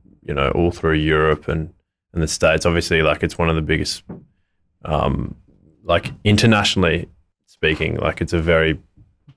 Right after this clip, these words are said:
like, a lot of countries participate. So, you know, there's a lot of opportunities there to travel, um, to places that, like, you know, you probably would never have thought you're going.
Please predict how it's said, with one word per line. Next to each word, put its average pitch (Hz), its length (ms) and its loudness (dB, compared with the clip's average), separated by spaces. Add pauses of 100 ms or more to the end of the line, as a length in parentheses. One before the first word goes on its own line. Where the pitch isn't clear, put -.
(120)
like, - 300 -2
a - 100 0
lot 87 220 4
of 85 80 0
countries 85 420 -2
participate. 85 680 -2
So, 78 280 -2 (100)
you 80 80 -8
know, - 100 -4
there's 82 160 0
a 85 60 4
lot 85 200 4
of 82 100 2
opportunities 82 600 0
there 80 160 2
to 78 80 -2
travel, 78 560 -2 (840)
um, - 380 -6 (360)
to 87 160 2
places 82 500 0
that, - 160 -2
like, 73 280 -2
you 71 60 -6
know, 60 180 -8 (640)
you 87 120 -4
probably 80 260 0
would 78 140 2
never 76 220 2
have 73 100 -2
thought 76 200 0
you're 78 80 0
going. 78 520 0